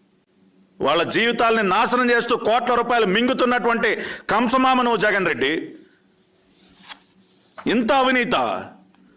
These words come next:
ఆ, ఈ రకంగాన ఇవాళ నీ సొంత పార్టీ, నీ సొంత పార్టీ నాయకుడు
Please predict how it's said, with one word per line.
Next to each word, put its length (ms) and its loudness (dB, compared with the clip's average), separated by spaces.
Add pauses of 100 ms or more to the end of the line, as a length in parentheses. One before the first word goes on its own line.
(240)
ఆ, 80 2
ఈ 180 0
రకంగాన 440 0
ఇవాళ 460 2 (160)
నీ 160 0
సొంత 320 0
పార్టీ, 600 0 (680)
నీ 140 2
సొంత 280 0
పార్టీ 360 0
నాయకుడు 760 -2